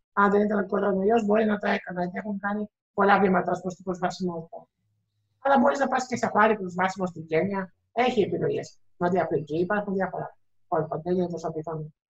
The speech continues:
το νομίζουν. Στην Αμερική μπορείς να ανέβεις στο Μάτσου Πίτσου πλέον, ως τον Αύριο, ο κόσμος δεν το ξέρει αυτό. Αλλά υπάρχουν οργα-, υπάρχουν εταιρείες που έχουν κάνει τέτοια, ή βόλτες στον Αμαζόνιο με ειδικά μαξίλια. Αυτά είναι τα πράγματα που δεν γινόταν πριν.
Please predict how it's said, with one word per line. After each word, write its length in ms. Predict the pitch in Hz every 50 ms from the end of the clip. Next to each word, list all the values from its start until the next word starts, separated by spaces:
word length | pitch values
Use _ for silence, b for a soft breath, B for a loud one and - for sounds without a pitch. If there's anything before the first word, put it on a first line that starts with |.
| _ _ _ - _
το 80 | 175
νομίζουν. 500 | 165 160 156 151 156 170 180 185 - - _ _ _ _ _ _ _
Στην 100 | _ 226
Αμερική 320 | 220 226 226 226 208 - 240
μπορείς 240 | 240 240 240 240 240
να 100 | 240 240
ανέβεις 300 | 240 240 233 240 247 240
στο 140 | 240 - 202
Μάτσου 300 | 196 208 214 214 214 185
Πίτσου 260 | 214 214 - - 190
πλέον, 460 | 175 185 170 165 175 190 202 202 - _ _ _ _ _ _ _ _ _ _ _
ως 120 | - 185
τον 140 | - 214 202
Αύριο, 240 | 185 180 175 190 202 190 208
ο 40 |
κόσμος 240 | 202 208 214 214 208
δεν 100 | 208 214
το 60 | 214 190
ξέρει 220 | - 185 165 160 147
αυτό. 360 | - - 165 170 185 - - _ _ _ _ _
Αλλά 140 | - 196 185
υπάρχουν 280 | 185 214 208 - 226
οργα-, 360 | 202 196 185 180 185 180 175 175 - _ _
υπάρχουν 400 | _ 190 180 214 220 214 226 208
εταιρείες 480 | 202 190 190 180 180 175 214 240 240 247
που 220 | 240 233 226 214 220
έχουν 220 | 220 226 226 208
κάνει 240 | - 220 214 220 214
τέτοια, 360 | 214 208 208 214 202 190 - _ _ _ _ _ _ _
ή 120 | - 214
βόλτες 340 | 208 202 220 233 226 226 226
στον 180 | - 233 214 208
Αμαζόνιο 480 | 202 185 175 170 185 208 214 214 202
με 100 | 196 190
ειδικά 260 | 180 180 175 180 202
μαξίλια. 600 | 196 175 - - - 180 180 196 196 196 196 - _ _ _ _ _
Αυτά 140 | 240 - 277
είναι 160 | 285 285 262
τα 60 | 208
πράγματα 340 | - 202 190 190 208 214 233
που 100 | 233 247
δεν 100 | 240 247
γινόταν 380 | 233 233 214 196 185 170 156 156
πριν. 200 | 156 156 151